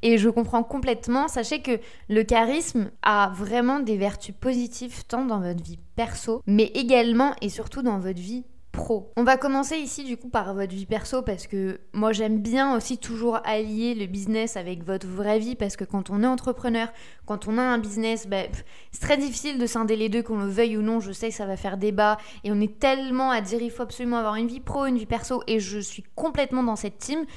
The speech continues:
Néanmoins, bah, malheureusement parfois c'est un peu difficile et il y a plein de choses que l'on va faire au niveau business qui va nous servir au niveau perso, et j'ai envie de vous dire tant mieux,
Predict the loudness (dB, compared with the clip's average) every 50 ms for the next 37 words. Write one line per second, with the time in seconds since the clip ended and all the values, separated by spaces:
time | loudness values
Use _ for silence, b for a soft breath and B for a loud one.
0 | B B B B 6 8 8 8 8 6 6 6 4 4 4 2 2 2 2 2
1 | 0 -2 -2 -2 0 0 2 2 0 0 0 0 0 0 0 0 -2 -2 -4 -4
2 | -6 -6 -4 -6 -6 -6 -8 -10 -10 -12 -12 -8 -6 -6 -6 -6 -6 -4 -2 0
3 | 2 2 4 2 2 0 -2 -6 -4 -2 0 0 2 2 2 2 0 0 -2 -2
4 | -4 -4 -4 -4 -4 -6 -4 -4 -2 -4 -4 -4 -6 -8 -4 0 2 4 4 4
5 | 2 0 0 -2 -4 -4 -6 -8 -8 -12 -12 -10 -8 -6 -2 0 2 2 2 2
6 | 0 -2 -6 -10 B B B B B B -12 -10 -8 -2 2 2 2 2 2 -2
7 | -2 -2 -4 -4 -2 -2 -2 0 0 0 -2 -2 -4 -6 -2 0 0 0 0 -2
8 | -4 -4 -4 -4 -4 -4 -4 -4 -4 -4 -4 -4 -4 -6 -4 -4 -4 -6 -8 -10
9 | -14 -4 0 2 2 4 4 4 4 2